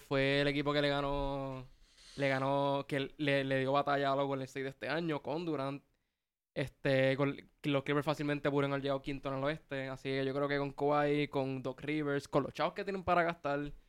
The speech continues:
con las movidas que han hecho, y Kawhi yo creo que sería, no sé, una buena opción. Pero es más por eso, es más por la recompensa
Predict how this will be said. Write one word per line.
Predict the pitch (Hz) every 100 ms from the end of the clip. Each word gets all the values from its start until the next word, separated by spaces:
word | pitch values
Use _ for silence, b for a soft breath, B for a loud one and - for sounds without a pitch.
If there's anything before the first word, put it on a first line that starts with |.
| _ -
con | 147
las | 139
movidas | 131 127 143 151
que | -
han | 156
hecho, | 165 156 131 120 143 _ _ _
y | 151 143
Kawhi | 139 165 160
yo | 135
creo | 143
que | 147
sería, | 139 120 120 117 - - - - - -
no | -
sé, | - - -
una | 98
buena | 104
opción. | - 135
Pero | 160 170
es |
más | 196
por | 185 151
eso, | 151
es | 143
más | 147
por | 165
la | 156
recompensa | 143 135 139 131 147